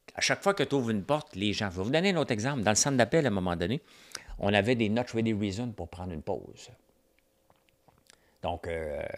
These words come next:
soit t'es en paperasse, finition, tout ça. Puis, une de mes employées, elle dit, « Ben, moi, j'aimerais ça savoir quand mes employés vont aux toilettes. » Ben, techniquement, tu vas aux toilettes à ta pause, là, mais t'as le droit d'aller, c'est pas une dictature, là.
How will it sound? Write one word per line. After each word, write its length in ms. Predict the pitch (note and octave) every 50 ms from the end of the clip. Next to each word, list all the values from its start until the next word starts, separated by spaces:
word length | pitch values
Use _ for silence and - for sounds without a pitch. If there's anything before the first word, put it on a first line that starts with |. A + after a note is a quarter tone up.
| - - -
soit 240 | - - G#2 G2+ F#2+
t'es 200 | - G2+ F#2 -
en 80 | E2+ E2
paperasse, 640 | - F#2+ F2+ - - F2 D2 C#2 D#2+ E2 - -
finition, 640 | - - - F#2+ G2 F2+ - - - F#2 C#2+ D2 E2 D#2+
tout 120 | D#2+ F2
ça. 140 | - - -
Puis, 320 | - - - G#2+ G#2 G#2+ - - - - - - - _ _
une 120 | - A#2
de 60 | B2 A#2
mes 180 | A2 A2 G2+
employées, 260 | G#2 F#2+ G#2 B2 -
elle 60 | - A#2+
dit, « 80 | G#2 F#2+
Ben, 160 | E2 F2+ A2+
moi, 100 | D#3 G3
j'aimerais 220 | F3 D#3 C3 C3+
ça 120 | B2+ - G#3+
savoir 320 | - - C#3 F#3+ D#4+ F4+
quand 100 | - B2
mes 180 | A2 G#2+ G#2 F2+
employés 360 | F#2+ - - E2 E2+ A#2+ C3+
vont 240 | G#2 E2+ F2 F2+ F#2
aux 60 | F2
toilettes. » 460 | - - F#2+ F#2 G2+ A2+ - - - - _ _ _ -
Ben, 100 | - -
techniquement, 400 | - G2+ G2+ - F#2+ F2+ A2 C3
tu 100 | C3+ -
vas 60 | F2+
aux 40 | F2+
toilettes 300 | - F2+ F2 F#2+ G#2 -
à 40 | -
ta 100 | - -
pause, 340 | - - - G#3 A3 D#3 B2+
là, 60 | B2+
mais 180 | G#2+ E2 - - -
t'as 80 | - D2
le 60 | E2
droit 160 | F2+ - G2
d'aller, 300 | F2+ E2+ - E2+ - - -
c'est 100 | - -
pas 80 | - F2+
une 80 | E2+
dictature, 440 | F2 F#2 - - E2 - - G2+ F2+ - -
là. 140 | A#2+ A#2+